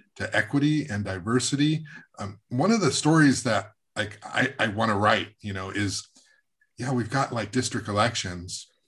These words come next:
and we have diversity on the council, and we need more diversity on the council. We look at the boards and the commissions, <laughs> A B R, H L C, Planning Commission,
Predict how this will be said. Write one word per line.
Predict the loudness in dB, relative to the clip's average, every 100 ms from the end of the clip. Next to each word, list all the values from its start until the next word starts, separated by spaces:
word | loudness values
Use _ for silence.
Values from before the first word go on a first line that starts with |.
| _ -2 -2 -6 _ _ _ -8
and | -4
we |
have | -4
diversity | -2 0 2 2 -2
on | -4
the | -4
council, | -4 -4 -4
and | -6
we | -4
need | -4 -2
more | 0
diversity | 0 -2 -4 -6 -6
on | -8
the |
council. | -6 -8 -8 -10 -14 -18 -8
We | -2
look | 0
at | 0
the | 0
boards | -2 -2 -2
and | -4
the | -6
commissions, | -6 -4 -4 -4 -6 -4 -6 -6 -16 -20 -20 -20
<laughs> | -20 -20 _ _
A | -2 0
B | 2
R, | 4 4 4 2 -2 _ -8
H | -4 0
L | 0
C, | -2 -2 -2 -4 -6 -12
Planning | -10 -2 0 0
Commission, | -2 -2 0 0 -2